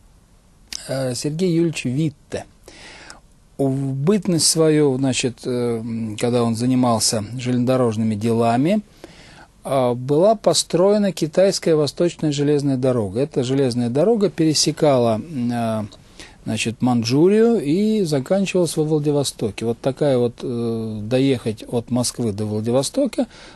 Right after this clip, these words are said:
в ту пору можно было только, м, переехав через территорию Китая.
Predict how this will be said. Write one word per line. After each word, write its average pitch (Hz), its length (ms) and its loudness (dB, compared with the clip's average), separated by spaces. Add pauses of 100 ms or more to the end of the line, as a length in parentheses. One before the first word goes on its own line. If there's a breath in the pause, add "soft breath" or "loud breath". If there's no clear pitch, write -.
в - 100 -18
ту 233 140 -2
пору 208 320 4
можно 185 340 2
было 165 300 4
только, 185 480 2
м, 143 500 -4
переехав 143 540 0
через 131 240 -4
территорию 131 500 -2
Китая. 101 480 -6